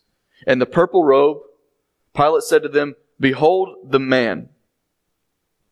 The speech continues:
Behold the man. The way that this phrase is set up, it's not, "Hey, hey, look at this." Th-, the phrase of this is a, is a sincere, "Hey, here is the man, okay?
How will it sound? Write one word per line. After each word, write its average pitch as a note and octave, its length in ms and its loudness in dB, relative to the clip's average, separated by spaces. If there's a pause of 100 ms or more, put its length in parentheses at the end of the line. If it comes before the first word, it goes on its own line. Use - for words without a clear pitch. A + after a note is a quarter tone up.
(420)
Behold D#3 360 0
the D#3+ 60 -6
man. C3 420 0
The A2+ 80 -6
way C3 180 4
that E3+ 100 0
this D3 180 -2
phrase C3 440 0
is A2+ 180 -6
set A#2 180 2
up, A2+ 200 0
it's - 180 -8
not, D3 260 -2 (260)
"Hey, D3 200 2
hey, B2+ 120 -2
look D#3+ 140 0
at D#3 100 -4
this." - 380 -4 (360)
Th-, A#2+ 140 -14
the B2+ 80 -4
phrase E3+ 340 0
of C#3+ 100 -8
this C#3 240 0
is B2 160 -2
a, B2+ 140 2
is C3 80 2
a B2 100 2
sincere, C3 840 0 (120)
"Hey, C#3+ 180 0 (160)
here F#3 300 2
is G#3 160 -10
the F3 100 -2
man, D#3+ 560 0
okay? D#3+ 360 -2